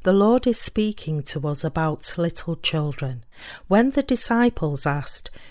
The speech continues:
"Who then is greatest in the kingdom of heaven?" Jesus called a little child to him,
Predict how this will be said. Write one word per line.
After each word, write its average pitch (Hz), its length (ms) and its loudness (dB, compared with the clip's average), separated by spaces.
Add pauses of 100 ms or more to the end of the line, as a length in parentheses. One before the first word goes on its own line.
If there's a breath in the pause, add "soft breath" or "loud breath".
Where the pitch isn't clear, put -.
"Who 294 240 6
then 180 200 2
is 160 160 0
greatest 202 680 0
in 156 120 2
the - 200 -4
kingdom 151 320 -2
of 156 160 -4
heaven?" 175 540 -2 (560 loud breath)
Jesus 247 560 2
called 156 340 0
a 165 80 2
little 165 380 0
child 190 480 2
to 143 260 -2
him, 123 320 -8